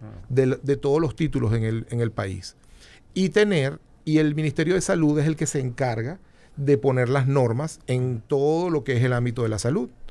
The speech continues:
Speaker 2: ¿ok? Entonces, hablando de los casos que han sucedido,
Speaker 1: Ujú.
Speaker 2: todos son cirujanos plásticos.
Speaker 1: Sí.
Speaker 2: Son cirujanos plásticos reconocidos. To-, todos estudiaron cirugía plástica. Eh, al-, algunos no son miembros actualmente de la Sociedad Dominicana de Cirugía, de Cirugía Plástica,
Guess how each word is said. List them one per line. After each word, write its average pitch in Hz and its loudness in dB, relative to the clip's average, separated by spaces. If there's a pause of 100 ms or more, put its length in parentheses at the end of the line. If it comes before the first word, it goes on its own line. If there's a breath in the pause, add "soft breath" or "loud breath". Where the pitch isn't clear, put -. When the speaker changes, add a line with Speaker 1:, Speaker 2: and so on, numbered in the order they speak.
(160)
Speaker 2:
¿ok? 113 -4 (580 loud breath)
Entonces, 123 -4 (1080 soft breath)
hablando 160 0
de 208 2
los 185 -2
casos 190 -2
que 190 -2
han 170 2
sucedido, 139 -2 (100)
Speaker 1:
Ujú. 90 -10 (200)
Speaker 2:
todos 131 2
son 214 -4
cirujanos 208 -2
plásticos. 233 -6
Speaker 1:
Sí. 196 -6 (160)
Speaker 2:
Son 131 -4
cirujanos 190 2
plásticos 208 -6
reconocidos. 117 -4
To-, 123 -6
todos 226 2
estudiaron 185 0
cirugía 160 -2
plástica. 214 -2 (400 loud breath)
Eh, 156 4
al-, 151 2 (160)
algunos 160 2
no 175 2
son 185 0
miembros 165 2
actualmente 147 -2
de 156 2
la 147 -2
Sociedad 139 -4
Dominicana 143 -4
de 131 -8
Cirugía, 151 -4 (120)
de 147 -6
Cirugía 143 -4
Plástica, 190 -4